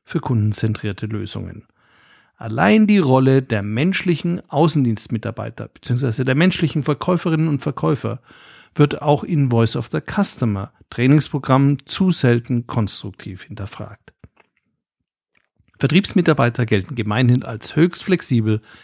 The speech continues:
empathisch und maximal kundenorientiert, zumindest wenn sie ihre Umsatzzahlen beschwerdefrei schaffen. Eingeschränkt durch strikte Verhaltensvorgaben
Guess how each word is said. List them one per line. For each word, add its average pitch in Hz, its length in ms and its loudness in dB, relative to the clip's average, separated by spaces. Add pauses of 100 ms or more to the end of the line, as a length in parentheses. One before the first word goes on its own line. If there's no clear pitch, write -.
(140)
empathisch 113 720 -2 (260)
und 131 140 -2
maximal 135 520 2
kundenorientiert, 110 800 -12 (400)
zumindest 147 640 4
wenn 117 160 2
sie 131 160 -6
ihre 139 320 -2
Umsatzzahlen 123 880 2
beschwerdefrei 104 680 -2
schaffen. - 380 -12 (920)
Eingeschränkt 170 720 4
durch 110 220 2
strikte - 580 -2
Verhaltensvorgaben 120 1300 0